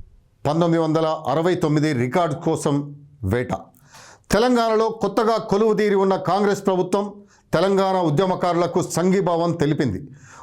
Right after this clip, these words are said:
ఉద్యమకారులను గుర్తించి గౌరవించాలని నిర్ణయించింది.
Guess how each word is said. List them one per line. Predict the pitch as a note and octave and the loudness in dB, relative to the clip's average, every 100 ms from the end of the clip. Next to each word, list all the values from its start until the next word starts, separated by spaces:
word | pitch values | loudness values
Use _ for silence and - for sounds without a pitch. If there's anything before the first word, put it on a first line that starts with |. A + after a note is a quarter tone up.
| C3 | -2
ఉద్యమకారులను | C#3+ G3+ F#3 F#3 F#3 F3 F3 E3 | 2 2 0 0 0 0 0 0
గుర్తించి | E3+ F3+ G3 F#3+ F#3 | 0 0 0 0 0
గౌరవించాలని | D3+ G3+ G3+ G3 G3 F3+ F#3 F3+ | 0 2 2 0 0 0 0 0
నిర్ణయించింది. | D#3+ F3 F3+ D3 D3+ G#2 - | 0 0 -2 -2 -2 -2 -6